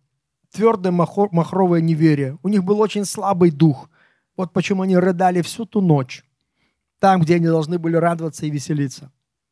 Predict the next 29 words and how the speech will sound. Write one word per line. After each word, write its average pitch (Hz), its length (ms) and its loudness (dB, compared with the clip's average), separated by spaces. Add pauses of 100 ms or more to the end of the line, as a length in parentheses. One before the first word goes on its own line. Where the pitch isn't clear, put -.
(240)
Они 202 180 0
должны 208 300 2
были 208 180 2
веселиться 208 540 -2
всю 196 220 0
ночь, 175 340 2
а 160 80 -8
на 180 140 2
утро 196 320 0
пойти. 151 600 -6 (1400)
И 202 80 -4
не 208 120 2
ходить 202 300 0
сорок 226 340 2
лет 220 220 0
по 214 100 -4
пустыне. 156 640 4 (1000)
Но, 175 100 2
видите, 175 360 2
они 165 180 0
ос-, - 200 -6 (100)
остались 196 460 -4
в - 40 -6
этой 180 180 -4
пустыне. 147 680 0 (1300)
И - 60 -2
они 185 160 4
были 185 200 4
настолько 214 760 2